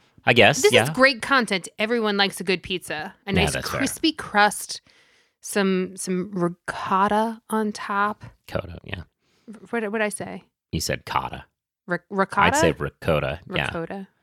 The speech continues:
Speaker 2: I say regut, so
Speaker 1: Yeah,
Speaker 2: anything.
Speaker 1: so I guess anything's better.
Speaker 2: Anything is in it, well, whatever.
Speaker 1: Anyway.
Speaker 2: But yeah, some, but see, I'm not a big,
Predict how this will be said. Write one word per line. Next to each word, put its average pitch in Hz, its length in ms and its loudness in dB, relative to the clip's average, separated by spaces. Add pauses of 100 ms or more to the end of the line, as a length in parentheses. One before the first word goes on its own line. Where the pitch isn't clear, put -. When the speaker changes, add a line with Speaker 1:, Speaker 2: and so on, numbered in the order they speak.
Speaker 2:
I 240 40 -4
say 294 180 0
regut, 180 600 -2
so 180 400 2
Speaker 1:
Yeah, - 200 4
Speaker 2:
anything. 269 340 6
Speaker 1:
so 135 80 12
I 120 40 10
guess 120 220 8
anything's 101 460 4
better. 71 280 0
Speaker 2:
Anything 202 380 0
is 165 160 -6
in 165 60 -4
it, 196 260 -8
well, - 240 -14 (140)
whatever. - 420 -16 (180)
Speaker 1:
Anyway. 143 140 -6
Speaker 2:
But 240 220 6
yeah, 202 240 2 (200)
some, 247 560 -6
but 220 120 -8
see, 262 120 -6
I'm 294 200 2
not 330 160 0
a 285 40 -2
big, 214 320 -4